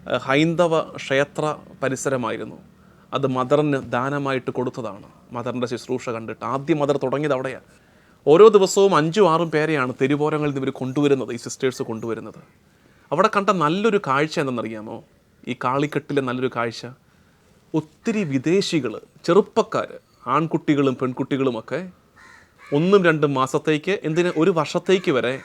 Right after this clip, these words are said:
ഒരു ബ്രേക്ക് എടുത്തിട്ട്, കരിയർ ബ്രേക്ക് എടുത്തിട്ട് ഇവിടെ വന്ന് സ്വന്തം ചെലവിൽ താമസിച്ച് പകൽ ഇവിടെ വന്ന് ശുശ്രൂഷ ചെയ്യുന്ന കാഴ്ച. അത് ചില കാഴ്ചകളൊക്കെ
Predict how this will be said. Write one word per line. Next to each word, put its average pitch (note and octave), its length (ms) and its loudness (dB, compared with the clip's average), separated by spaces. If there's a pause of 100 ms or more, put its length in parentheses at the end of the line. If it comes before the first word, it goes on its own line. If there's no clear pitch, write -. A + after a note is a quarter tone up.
(180)
ഒരു D3 80 0
ബ്രേക്ക് D3+ 460 6
എടുത്തിട്ട്, A#2 340 -4 (120)
കരിയർ D#3+ 360 4
ബ്രേക്ക് D3 260 2
എടുത്തിട്ട് A#2 360 -6 (260)
ഇവിടെ C#3+ 280 0
വന്ന് A#2+ 280 -4 (560)
സ്വന്തം F3+ 440 0 (100)
ചെലവിൽ C#3 320 2 (120)
താമസിച്ച് C3 560 -2 (540)
പകൽ C3+ 320 2
ഇവിടെ B2+ 240 0
വന്ന് A#2+ 240 -6 (440)
ശുശ്രൂഷ E3+ 480 -2
ചെയ്യുന്ന B2+ 320 -2
കാഴ്ച. A2+ 300 -6 (880)
അത് D#3+ 120 -6
ചില G3 120 0
കാഴ്ചകളൊക്കെ F#3 680 0